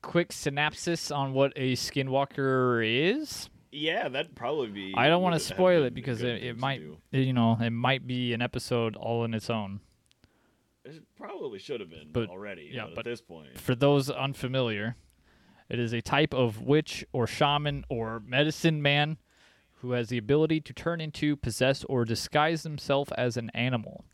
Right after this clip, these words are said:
Speaker 1: Um, there's lots of legends from different native tribes similar to this,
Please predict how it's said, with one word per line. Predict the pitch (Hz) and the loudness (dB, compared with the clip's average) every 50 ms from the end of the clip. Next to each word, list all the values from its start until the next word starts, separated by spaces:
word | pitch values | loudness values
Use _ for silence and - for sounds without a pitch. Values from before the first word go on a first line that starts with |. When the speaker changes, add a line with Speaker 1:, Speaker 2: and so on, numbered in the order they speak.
| - - - - - - - _ _ _ _ - | -20 -20 -20 -20 -20 -20 -20 _ _ _ _ -6
Speaker 1:
Um, | 104 101 101 101 101 98 - - 104 | -4 -4 -4 -4 -6 -8 -12 -8 -6
there's | 113 113 110 | -4 -2 0
lots | 117 123 123 - | 2 0 2 0
of | 117 107 | 0 2
legends | 113 113 110 104 117 110 98 | 2 2 2 2 -2 -6 -6
from | - - 117 110 107 107 104 | -6 -6 -6 -6 -4 -4 -2
different | 113 110 - 117 | -2 -2 -2 -2
native | 110 107 107 101 98 - | 0 0 0 0 -2 -8
tribes | - - 107 104 107 107 107 104 104 | -4 -2 0 0 2 0 0 -4 -8
similar | - - - - - - - - 120 113 113 110 107 | -10 -10 -10 -10 -10 -8 -2 -2 0 0 0 -2 0
to | 110 110 | 0 0
this, | 110 107 110 - - - | 0 0 -2 -2 -6 -12